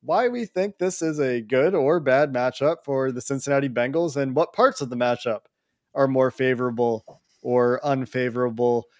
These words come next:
Let's start by welcoming in technically a guest to the show, but used to sit across the camera from, from really both James and myself, Joe Goodberry, who you can follow on Twitter at Joe Goodberry, going by Joey Playoffs I C. Joe, how's it going?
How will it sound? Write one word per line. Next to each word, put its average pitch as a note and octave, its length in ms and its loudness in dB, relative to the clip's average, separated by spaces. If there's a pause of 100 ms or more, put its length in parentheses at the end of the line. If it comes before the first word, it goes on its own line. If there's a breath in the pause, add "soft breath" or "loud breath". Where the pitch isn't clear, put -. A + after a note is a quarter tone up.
(340)
Let's D3+ 160 2
start F3 200 6
by D#3+ 120 6
welcoming D3 480 4
in C3+ 420 0 (120)
technically F3 500 4
a C#3+ 40 4
guest C#3 300 2
to C#3+ 80 0
the C3 80 -2
show, C#3 340 -2
but B2 280 -4 (200)
used D3 260 -8
to C3 60 -4
sit C3+ 220 2
across C#3 420 2
the B2 120 -4
camera C#3 320 2
from, A#2 340 -6
from B2 140 -4
really F#3 240 6
both B2+ 440 2 (480)
James B2+ 360 4
and F3 180 4
myself, A#2+ 400 0
Joe D3+ 180 6
Goodberry, C#3 540 4
who C#3+ 140 0
you B2 180 0
can A#2+ 140 -6
follow A#2+ 400 0
on B2 240 0
Twitter B2 400 -4
at B2+ 340 -2 (400)
Joe B2+ 260 2
Goodberry, C3 640 2 (300)
going C#3 200 4
by B2+ 160 4
Joey C#3+ 360 4
Playoffs D3 580 4
I C#3+ 100 6
C. C#3+ 240 0
Joe, C#3 320 2
how's D#3 260 2
it C#3 100 -8
going? E3 260 0